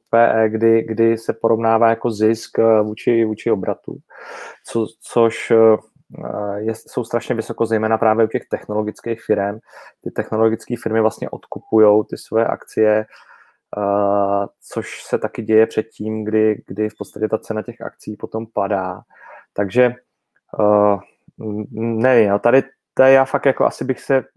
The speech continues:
neodvážil predikovat, co se tam stane. Na tohle je potřeba někdo, kdo se na tom akciovém trhu pohybuje dlouho a kdo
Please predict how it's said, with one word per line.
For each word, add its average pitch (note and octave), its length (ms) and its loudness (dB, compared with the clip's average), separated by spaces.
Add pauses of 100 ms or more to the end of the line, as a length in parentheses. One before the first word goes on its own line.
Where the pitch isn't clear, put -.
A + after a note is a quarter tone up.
(120)
neodvážil A#2+ 1040 0 (100)
predikovat, A#2 640 -2
co A2 120 -8
se A2+ 100 -2
tam A2+ 160 -6
stane. G#2 420 -6 (800)
Na A2 240 -2
tohle A2+ 380 2
je A2+ 80 4
potřeba A2+ 400 -4
někdo, A2 340 0
kdo G#2 140 -2
se - 120 -12
na A2+ 80 -2
tom A2+ 160 -4
akciovém A2+ 440 -4
trhu A2+ 340 -6
pohybuje A2 420 2
dlouho G#2+ 540 2 (520)
a G#2 180 0
kdo G#2+ 560 4